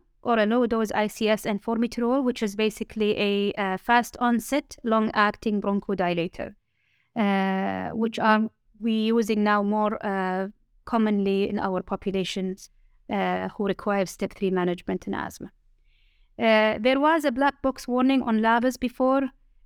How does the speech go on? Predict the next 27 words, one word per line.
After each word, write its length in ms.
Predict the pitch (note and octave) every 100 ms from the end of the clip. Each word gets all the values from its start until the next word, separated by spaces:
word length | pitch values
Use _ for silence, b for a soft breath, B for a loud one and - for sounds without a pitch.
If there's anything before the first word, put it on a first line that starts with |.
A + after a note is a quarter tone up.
| -
due 120 | A3+
to 120 | A#3
the 100 | A3
concerns 520 | A3 A#3 - B3+ B3
about 320 | G#3+ A3 A3 A3
increasing 500 | G3+ B3+ A#3+ A3 G#3
death 260 | C4 -
in 140 | A#3 A3
patients 440 | A#3+ G3+ A3+ G#3
taking 360 | - A3 A3 G#3
labas 480 | G#3+ A3 B3 A#3
alone. 280 | A3+ A#3 B3+
However, 500 | A3+ G#3 G#3+ G#3 A#3
they, 280 | B3+ G#3+ G#3+
according 420 | G#3+ - A#3 G#3+
to 120 | - A3
a 60 |
more 220 | G#3+ B3+ C4
recent 300 | B3 B3 A3+
studies, 400 | B3 A#3 A#3 A3
labas 480 | A3+ A3 A3 G#3+
demonstrated 600 | A#3 A3+ A3+ - G#3+ A3+
safety 600 | - A#3+ A#3 - C#4 E4 -
when 160 | A3
they 80 | G#3+
are 120 | G#3
combined 640 | - G#3 G3+ G#3+ G#3 G#3+